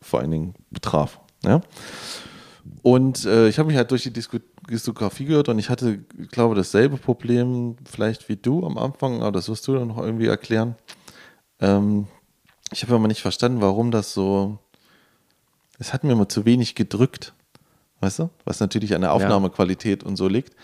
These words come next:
Speaker 1: Und ich hab immer, irgendwann, ich hab versucht dann immer zu, jemandem zu erklären, der, der das hören soll,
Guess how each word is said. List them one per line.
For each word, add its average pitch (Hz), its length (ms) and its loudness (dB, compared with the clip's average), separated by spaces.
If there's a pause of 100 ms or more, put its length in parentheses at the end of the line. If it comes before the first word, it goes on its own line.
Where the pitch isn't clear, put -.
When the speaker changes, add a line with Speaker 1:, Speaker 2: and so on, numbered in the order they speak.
(460)
Speaker 1:
Und 101 100 -2
ich 98 160 -2
hab 131 180 -2
immer, 117 400 0 (100)
irgendwann, 123 300 2
ich 107 80 -2
hab 117 100 2 (380)
versucht 113 360 -4
dann 113 80 -2
immer 104 200 -2
zu, 101 200 2 (200)
jemandem 110 300 -2
zu - 120 -2
erklären, 113 460 0
der, 104 100 0
der 95 300 -4
das 92 200 -2
hören 123 140 0
soll, 123 140 2